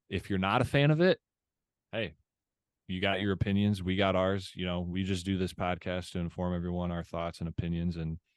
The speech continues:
and, you know, educate some people on stuff. So, um, you know,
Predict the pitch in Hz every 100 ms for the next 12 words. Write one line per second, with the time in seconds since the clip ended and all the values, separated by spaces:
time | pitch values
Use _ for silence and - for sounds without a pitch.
0 | _ _ _ 87 85 80 85 85 90 104
1 | 92 85 - - 82 80 80 80 - 73
2 | 76 - 85 78 82 - _ _ _ _
3 | 80 78 71 71 90 _ _ _ _ _
4 | _ _ _ - 82 78